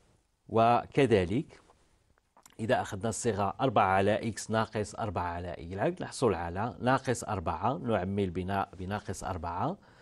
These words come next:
في إكس ناقص إيكغيك على إكس إيكغيك. هنا قمنا بعملية توحيد المقام، مقام واحد هو إكس إيكغيك، وبالتالي حصلنا على هذه الصيغة التي أمامكم.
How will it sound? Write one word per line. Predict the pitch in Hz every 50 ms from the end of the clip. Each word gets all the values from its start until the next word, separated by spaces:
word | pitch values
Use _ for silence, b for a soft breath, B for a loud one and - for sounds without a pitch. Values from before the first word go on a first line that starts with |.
| b b b b b b b
في | - - - 147 151 165 - - - -
إكس | 151 175 160 - - -
ناقص | 139 120 - - 135 - -
إيكغيك | - 98 90 110 123 151 165 -
على | - 185 101 104 120 131 - -
إكس | 165 - - -
إيكغيك. | - 95 85 95 110 139 156 -
هنا | 117 104 113 117 127 - - _ _ _ _ _ -
قمنا | - 131 127 117 110
بعملية | 110 107 95 87 101 101 101 101 110 131
توحيد | 127 - - 104 - - 113 107 87
المقام، | 98 90 90 87 - - - 185 214 240 160 151
مقام | 135 127 - - 117 120 127
واحد | 117 110 - - 101 87 87
هو | 87 90 95
إكس | - - 98 - - -
إيكغيك، | 87 82 95 110 143 160 -
وبالتالي | 101 92 - - 104 92 87 98 104
حصلنا | - - 110 - - - 85 90 104 107
على | 92 - 85 92 104 113 B B B B B B B
هذه | - 95 92 92 92 90 87
الصيغة | 87 - - - 82 76 - 104
التي | 110 110 92 90 - - 101 98 - - _ _ -
أمامكم. | 196 107 107 95 - -